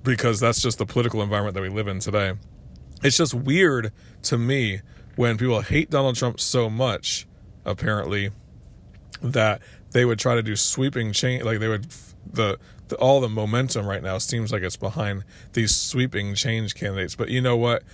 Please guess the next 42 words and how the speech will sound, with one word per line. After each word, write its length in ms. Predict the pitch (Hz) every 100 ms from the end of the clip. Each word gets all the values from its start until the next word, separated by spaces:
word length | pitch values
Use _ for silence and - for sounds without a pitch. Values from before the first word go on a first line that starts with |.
| - -
A 120 | 113
lot 340 | 110 120 165 185
of 80 |
that 260 | 131 117 -
could 300 | - 165 147
just 280 | 120 110 -
be 120 | 117
the 140 | 107
fact 420 | - 113 107 - -
that 280 | 101 92 - - - - -
Bernie 420 | 123 127 139 139 120
Sanders 460 | - 127 127 110
in 80 | 104
two 140 | 131
thousand 340 | 127 113 107 104
sixteen 720 | - 123 - 131 123 107 98 - - - - - - -
was 200 | - 113
able 260 | 110 135 127
to 60 |
get 120 | 110 104
a 40 |
lot 220 | 107 117
of 100 | 107
momentum. 600 | 101 95 101 117 110 95
So 200 | - 104
a 20 |
lot 200 | 98 113
of 80 | 110
these 180 | 104 98
people 520 | - 120 107 101 98 - - -
are 100 | 104
trying 380 | - 120 107 104
to 100 | 95
stay 520 | - 127 110 107 104 - -
as 200 | 113 -
close 340 | - 117 113
to 60 | -
Bernie 240 | 104 110 101
Sanders 380 | 113 107 101
as 40 | 113
they 160 | 95
can. 580 | - - 135 107 98 101